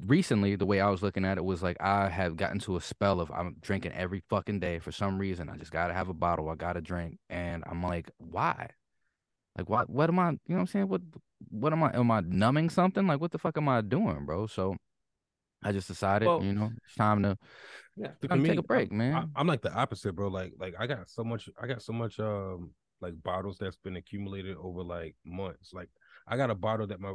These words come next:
Speaker 3: my, my brother Zeke gave me on my thirtieth birthday. Keep in mind, I'm thirty-five, so I still
Speaker 2: Damn.
Speaker 3: got that bottle. It has not been opened yet.
Speaker 2: Couldn't be me, nigga.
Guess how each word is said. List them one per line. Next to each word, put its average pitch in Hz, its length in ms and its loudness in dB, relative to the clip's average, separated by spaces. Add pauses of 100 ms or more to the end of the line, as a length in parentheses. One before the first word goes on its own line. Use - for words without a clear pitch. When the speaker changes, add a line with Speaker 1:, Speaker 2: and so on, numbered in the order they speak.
(140)
Speaker 3:
my, 92 200 -6
my 90 120 -8
brother 90 260 -8
Zeke 92 260 -8
gave 95 220 -8
me 87 380 -8 (340)
on 92 60 -10
my 87 160 -6
thirtieth 101 340 -6
birthday. 76 480 -8 (120)
Keep 113 100 -8
in 113 80 -2
mind, 101 120 0
I'm 104 60 -6
thirty-five, 113 680 -2
so - 100 -14
I - 40 -10
still 185 160 4
Speaker 2:
Damn. 120 120 2
Speaker 3:
got 110 140 -6
that 104 180 -4
bottle. 104 400 0
It 92 100 -6
has 113 160 0
not 113 140 0
been 98 160 -4
opened 92 300 -4
yet. 90 240 -6 (200)
Speaker 2:
Couldn't 156 200 4
be 156 120 2
me, 165 180 0
nigga. 110 240 -2